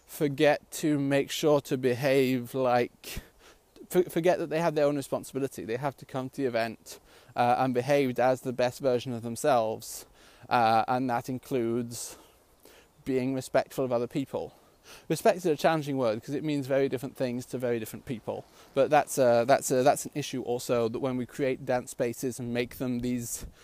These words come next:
extraordinary spaces as opposed to normal community run-of-the-mill spaces,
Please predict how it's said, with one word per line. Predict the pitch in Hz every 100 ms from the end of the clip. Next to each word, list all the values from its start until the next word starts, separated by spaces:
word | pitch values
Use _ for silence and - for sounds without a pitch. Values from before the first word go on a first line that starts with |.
| - -
extraordinary | - 156 - 165 151 156 156 131
spaces | 131 - 123 - 127 117 113
as | 131 123
opposed | 123 151 120 - -
to | 139 120 113 117 - - _
normal | 131 143 139 139 131 123
community | - 131 131 127 - 131 123 120
run-of-the-mill | 123 127 123 117 151 151
spaces, | - 120 120 - 117 110 -